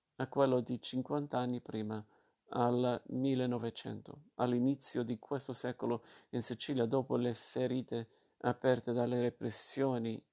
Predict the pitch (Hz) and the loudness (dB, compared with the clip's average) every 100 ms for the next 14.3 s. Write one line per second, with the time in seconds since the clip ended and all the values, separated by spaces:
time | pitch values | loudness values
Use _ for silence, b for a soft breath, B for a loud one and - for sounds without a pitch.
0 | _ - 123 120 131 127 123 120 - 120 | _ -8 -4 -2 2 4 4 2 0 0
1 | 123 123 127 143 135 - 117 120 123 117 | 2 2 2 2 -2 -4 -4 -2 -2 -4
2 | - B B B 123 110 113 110 117 117 | -6 B B B 0 2 2 2 0 2
3 | 117 123 120 120 117 123 120 123 120 107 | 2 2 0 0 0 0 0 2 0 0
4 | 117 113 117 117 120 117 113 113 - 120 | 0 0 0 0 2 2 0 -4 -2 0
5 | 107 - 90 110 - _ _ _ _ _ | 0 -4 -10 -10 -14 _ _ _ _ _
6 | _ _ _ _ _ - 127 123 120 113 | _ _ _ _ _ 2 4 6 2 -2
7 | _ _ - 135 127 117 - 120 110 113 | _ _ -8 -2 0 -2 -2 -4 -4 -8
8 | 117 - _ _ - 123 117 117 127 123 | -10 -16 _ _ -2 0 2 4 4 4
9 | 127 120 - 110 107 123 127 - - 107 | 0 -2 -6 -6 0 2 0 -4 -10 -10
10 | _ b b - 135 139 139 143 156 135 | _ b b -2 0 4 4 4 0 0
11 | 127 - - 135 131 123 123 120 117 131 | -2 -2 -4 -2 0 0 0 0 2 2
12 | 131 120 113 117 117 127 123 123 127 127 | 0 -2 -4 -4 -2 0 0 0 0 0
13 | 120 123 127 123 - 120 117 120 120 123 | 2 4 4 0 -2 -4 -2 -2 -2 -2
14 | 123 - 117 | -2 -4 -8